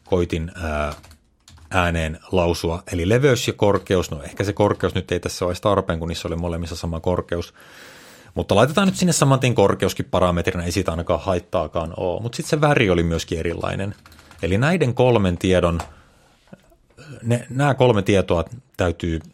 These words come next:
täytyy olla yksilölliset näissä. Ja sitten lähdetään vaan tekemään fysiikkaoliota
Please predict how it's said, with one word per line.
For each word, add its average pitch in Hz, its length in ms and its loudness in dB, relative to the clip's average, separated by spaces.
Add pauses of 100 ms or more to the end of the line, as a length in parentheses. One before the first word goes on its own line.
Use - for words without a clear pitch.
täytyy 95 320 2
olla 87 100 0
yksilölliset 87 640 0
näissä. 87 400 -2 (1500)
Ja 98 180 -4
sitten 107 420 0 (320)
lähdetään 120 380 0
vaan 139 140 -2
tekemään 120 300 0
fysiikkaoliota 90 840 0